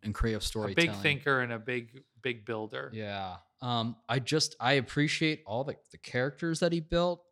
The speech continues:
Speaker 1: um, even if they go on some interesting directions.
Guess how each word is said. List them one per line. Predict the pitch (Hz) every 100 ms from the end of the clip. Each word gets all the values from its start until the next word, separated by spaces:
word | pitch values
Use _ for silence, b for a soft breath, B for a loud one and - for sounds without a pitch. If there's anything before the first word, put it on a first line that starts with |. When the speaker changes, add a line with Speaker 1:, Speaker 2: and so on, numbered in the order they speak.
| _ -
Speaker 1:
um, | 135 127 120 117 -
even | 160 165 151
if | 147
they | 135
go | 123 131
on | 127 117
some | - 104 98 b b
interesting | - 185 151 - 139
directions. | 117 110 110 113 - 113 135 -